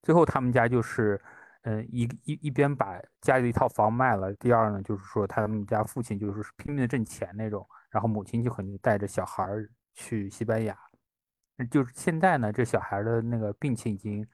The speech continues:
稳定下来了，可能这是一个比较好的一个结局那种。他们后来也是，也怀了二胎嘛，也对，对他们来说，可能家，家里那种，那，怎么说呢？就是说他们现在也能，比较能面对现在这样一个情况那种。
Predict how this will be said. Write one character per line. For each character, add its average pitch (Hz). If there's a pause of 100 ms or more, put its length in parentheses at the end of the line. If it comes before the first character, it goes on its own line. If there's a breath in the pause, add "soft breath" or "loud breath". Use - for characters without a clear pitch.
(180 soft breath)
稳 98
定 147
下 156
来 113
了， 98
可 -
能 110
这 131
是 -
一 110
个 113
比 107
较 113
好 95
的 104
一 107
个 110
结 110
局 101
那 104
种。 101
他 -
们 143
后 151
来 135
也 117
是， - (360 loud breath)
也 107
怀 104
了 127
二 156
胎 131
嘛， 110
也 101
对， 135 (100)
对 143
他 -
们 131
来 107
说， 117
可 -
能 98
家， 127
家 139
里 123
那 104
种， 101 (1700 loud breath)
那， 147
怎 120
么 110
说 135
呢？ 120
就 120
是 120
说 131
他 123
们 135
现 135
在 131
也 107
能， 107
比 -
较 110
能 110
面 131
对 120
现 123
在 110
这 -
样 139
一 110
个 107
情 95
况 117
那 101
种。 -